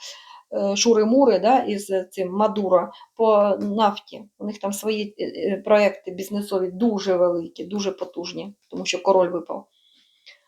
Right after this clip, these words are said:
Ну, так от. Тому вони там ото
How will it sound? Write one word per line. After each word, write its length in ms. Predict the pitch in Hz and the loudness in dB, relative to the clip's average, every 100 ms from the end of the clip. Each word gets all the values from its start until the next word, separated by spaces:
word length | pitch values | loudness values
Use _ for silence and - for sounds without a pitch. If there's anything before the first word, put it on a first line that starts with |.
| _ _ _ _ - _ _ _ | _ _ _ _ -20 _ _ _
Ну, 140 | 254 254 | -6 -4
так 360 | 240 196 - | -2 -2 -2
от. 120 | 185 - - - - - - - _ _ | -10 -10 -12 -12 -12 -16 -20 -20 _ _
Тому 280 | - 269 262 | -2 2 4
вони 220 | 240 226 | 2 0
там 220 | 196 196 | -4 -6
ото 280 | 196 202 | -6 -8